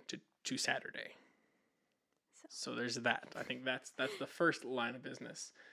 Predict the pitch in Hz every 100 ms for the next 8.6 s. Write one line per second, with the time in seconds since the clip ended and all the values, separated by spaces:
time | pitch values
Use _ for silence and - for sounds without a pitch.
0 | - - 196 220 190 170 147 139 139 135
1 | - - 123 127 123 120 - - - -
2 | - 135 135 123 131 143 175 202 - -
3 | 156 143 143 139 - 127 131 120 117 -
4 | - 139 123 123 - 135 - - - -
5 | - - - 175 160 139 123 117 117 -
6 | - - - - - - - - _ -
7 | 147 165 160 147 240 247 214 - 151 123
8 | - 117 113 - - -